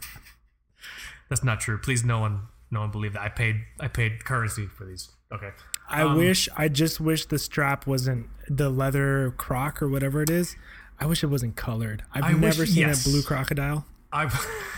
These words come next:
Speaker 2: <laughs> That's the only thing I don't like about
Speaker 1: I've seen
Speaker 2: this
Speaker 1: my
Speaker 2: one.
Speaker 1: fair share of crocs and alligators, but I've never seen a blue one. I'll give you that.
Speaker 2: <laughs>
Speaker 1: I would, um, I don't know what I would rather have this thing on.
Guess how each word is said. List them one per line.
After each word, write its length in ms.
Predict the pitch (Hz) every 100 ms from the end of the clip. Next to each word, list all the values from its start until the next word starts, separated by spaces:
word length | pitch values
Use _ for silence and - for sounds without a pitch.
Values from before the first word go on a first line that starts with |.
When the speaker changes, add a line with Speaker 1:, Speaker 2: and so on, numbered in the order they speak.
| - - - - - - _ _ _ _ _ -
Speaker 2:
<laughs> 480 | - 135 139 156 -
That's 480 | 214 190 202 185 -
the 120 | 175
only 160 | 165 160
thing 220 | - 151
I 80 | 131
don't 140 | 120
like 120 | 120 123
about 140 | 127
Speaker 1:
I've 80 | -
seen 120 | -
Speaker 2:
this 60 | 240
Speaker 1:
my 80 | 208
Speaker 2:
one. 80 |
Speaker 1:
fair 140 | 247 226
share 200 | 226 180
of 80 | 170
crocs 340 | 254 240 -
and 100 | 185
alligators, 540 | 240 214 143 143 170 139
but 120 | 131
I've 200 | 131 127
never 200 | 180 185
seen 200 | 208 202
a 40 |
blue 240 | 170 220 139
one. 200 | 113 113
I'll 160 | 143 151
give 160 | 143
you 80 | 131
that. 200 | 123 123 - -
Speaker 2:
<laughs> 140 | -
Speaker 1:
I 200 | 143 202
would, 460 | 208 220 208 185 -
um, 380 | 160 160 156 -
I 100 | 139
don't 160 | 208 247
know 120 | 247
what 320 | 135 117 127 -
I 100 | 143
would 180 | 135
rather 240 | 127 127 120
have 260 | 104 117
this 100 | 139
thing 220 | 127 139 143
on. 320 | 147 165